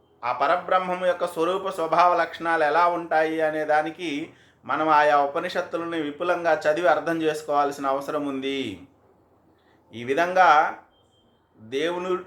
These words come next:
దేవుడు, జీవుడు, ప్రకృతి, ఈ మూడు అంశాలను గురించి, ఈ లోక సంబంధమైన భౌగోళిక అంశాలను గురించి కూడా వేదాలు విస్తృతంగా చెప్పాయి. కర్మకాండ, జ్ఞానకాండ అనే రెండు విభాగాలలో.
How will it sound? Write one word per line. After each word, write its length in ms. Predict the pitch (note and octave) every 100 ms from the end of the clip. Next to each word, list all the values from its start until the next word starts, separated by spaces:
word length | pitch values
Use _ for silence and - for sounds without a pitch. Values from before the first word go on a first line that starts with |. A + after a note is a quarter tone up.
| C#3
దేవుడు, 720 | C3 D3 E3+ F3 F3+ G3+ G3+ A#2
జీవుడు, 720 | A2 C3 E3 F3 F#3 G3+ - -
ప్రకృతి, 560 | C#3 C#3 E3 D#3 A2+ - _ _ _ _ _ C3+
ఈ 120 | C#3+
మూడు 260 | D3 F3+
అంశాలను 640 | F3+ E3+ F3+ F3 E3 E3 E3
గురించి, 580 | D#3+ E3 E3 F#3 G3+ - _ _ _
ఈ 180 | B2+ D#3+
లోక 280 | D3+ F#3+ G3+
సంబంధమైన 800 | F#3+ F3 F3+ F3 F3 E3+ F3 D#3
భౌగోళిక 680 | A#2+ C3 F3 F3+ F#3+ F3+ F3
అంశాలను 640 | E3+ D#3+ E3 E3+ E3 E3
గురించి 340 | E3 E3 E3
కూడా 300 | D#3 E3 D#3+
వేదాలు 380 | D3+ D3+ D#3+ D#3+
విస్తృతంగా 600 | D3 C#3 F3 F3 E3 D#3+
చెప్పాయి. 840 | D#3 D#3 D3+ D#3 D3+ D3+ B2+ C3 - _ _ -
కర్మకాండ, 800 | C3 D3 E3+ E3+ E3+ E3 F3+ G3+ -
జ్ఞానకాండ 800 | G#2+ B2+ C#3+ E3+ F3 E3 D#3+ D#3+
అనే 340 | D#3+ D#3 D3+ D3+
రెండు 220 | D3 D3+
విభాగాలలో. 1040 | D3+ C#3+ D3 D3 C3+ B2+ C3 C3 A2 F2